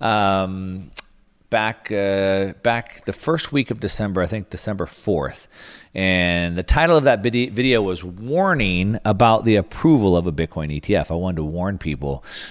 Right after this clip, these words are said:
So far, it seems to be right, but I wanna just highlight a couple things I talked about in that video. Uh, first of all, <laughs> if you listen to this show on a regular basis, you already know I talk about Bitcoin all the time.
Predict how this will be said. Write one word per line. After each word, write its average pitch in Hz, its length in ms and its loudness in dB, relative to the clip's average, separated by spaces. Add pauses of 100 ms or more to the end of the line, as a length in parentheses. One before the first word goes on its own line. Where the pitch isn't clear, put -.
(100)
So - 200 4
far, 127 220 6
it 98 60 2
seems 117 280 0
to 92 60 -6
be 82 140 2
right, 90 200 2
but 98 80 2
I 123 60 6
wanna 202 240 4
just 110 220 0
highlight 113 280 4
a 95 60 0
couple 87 180 -6
things 104 280 -2
I 85 60 2
talked - 300 0
about 90 180 0
in 90 140 -2
that 78 180 0
video. 101 460 4 (460)
Uh, 107 260 4
first 214 380 2
of 113 80 4
all, 95 300 8
<laughs> - 600 -10
if - 80 -12
you 71 60 -4
listen 101 260 2
to 80 60 0
this 78 120 -2
show 78 200 0
on 78 80 -2
a 78 60 -2
regular 78 280 0
basis, 131 320 4
you 127 100 6
already 101 180 8
know 90 240 6 (220)
I 135 100 2
talk 135 120 6
about 90 180 4
Bitcoin 87 260 -2
all 73 100 -2
the 71 60 -4
time. 64 260 -8